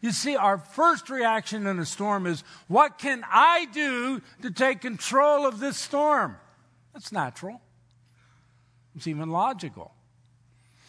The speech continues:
It's just not sensible when your boat's going down.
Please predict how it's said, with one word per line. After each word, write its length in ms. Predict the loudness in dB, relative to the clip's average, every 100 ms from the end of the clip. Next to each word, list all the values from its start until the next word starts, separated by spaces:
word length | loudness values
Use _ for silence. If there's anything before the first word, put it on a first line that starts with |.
| _
It's 220 | -6 -4
just 220 | -4 -6 -2
not 200 | -2 -2
sensible 580 | -6 -6 -6 -6 -4
when 180 | -4 -6
your 100 | -6
boat's 360 | -2 -4 -4 -8
going 360 | -10 -10 -10
down. 320 | -12 -10 -12